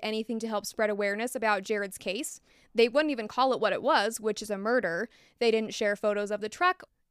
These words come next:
and they didn't add any of their millions to the reward fund set up for tips leading to an arrest. And look, I know divorce is a mess.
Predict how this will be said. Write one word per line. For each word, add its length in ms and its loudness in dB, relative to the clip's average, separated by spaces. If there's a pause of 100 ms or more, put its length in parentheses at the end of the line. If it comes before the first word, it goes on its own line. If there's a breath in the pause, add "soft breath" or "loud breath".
and 160 2
they 80 2
didn't 220 0
add 340 2
any 220 -2
of 100 -2
their 100 2
millions 500 -4
to 140 -8
the 80 -4
reward 380 0
fund 380 -2
set 240 -2
up 80 -4
for 100 -4
tips 460 -4
leading 300 -6
to 100 -8
an 80 -6
arrest. 400 -8 (680 soft breath)
And 100 0
look, 280 -2 (460)
I 120 0
know 220 4
divorce 360 -2
is 80 -10
a 60 -4
mess. 360 -8